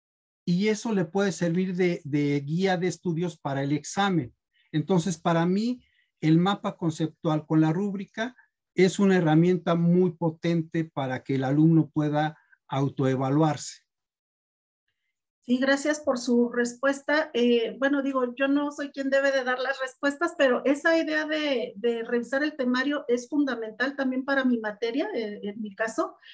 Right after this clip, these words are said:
Speaker 2: y yo incluso les pido que me hagan ahí un diagrama de flujo con los mismos temas del, del programa para que tengan ya la visión, como nos comentaba la doctora en la ponencia anterior, primero, ¿qué, qué quiero yo que ellos aprendan durante el curso? ¿Qué es lo que yo espero de ellos, verdad?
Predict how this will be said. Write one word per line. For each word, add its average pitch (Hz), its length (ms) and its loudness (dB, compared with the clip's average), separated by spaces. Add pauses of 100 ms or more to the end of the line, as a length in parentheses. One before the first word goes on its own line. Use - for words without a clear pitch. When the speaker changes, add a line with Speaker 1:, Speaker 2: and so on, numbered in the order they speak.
(240)
Speaker 2:
y 247 260 4
yo 285 160 4
incluso 302 360 4
les 262 260 0
pido 285 260 -2
que 277 100 -4
me 254 120 0
hagan 269 200 0
ahí 247 200 0
un 277 120 2
diagrama 262 460 -2
de 226 160 -4
flujo 269 400 -4
con 226 180 0
los 214 220 -2
mismos 311 340 4
temas 285 380 2
del, 214 480 -4 (280)
del 214 440 0
programa 269 580 4
para 240 240 2
que 233 420 -4
tengan 294 320 4
ya 285 120 0
la 294 140 0
visión, 277 500 -4 (100)
como 240 180 -4
nos 233 260 -4
comentaba 240 420 0
la 262 120 2
doctora 254 520 -4 (240)
en 220 140 -6
la 226 140 -4
ponencia 247 320 0
anterior, 262 400 0
primero, 262 340 -2
¿qué, 277 140 0 (320)
qué 294 400 -4
quiero 277 320 2
yo 277 360 -2
que 226 200 -2
ellos 254 280 -6
aprendan 247 480 0
durante 214 360 -2
el 208 100 -14
curso? 277 420 -4
¿Qué 277 220 2
es 269 80 0
lo 277 160 -2
que 214 160 -4
yo 247 100 -2
espero 269 420 0
de 220 200 -2
ellos, 208 300 -4
verdad? 226 280 -4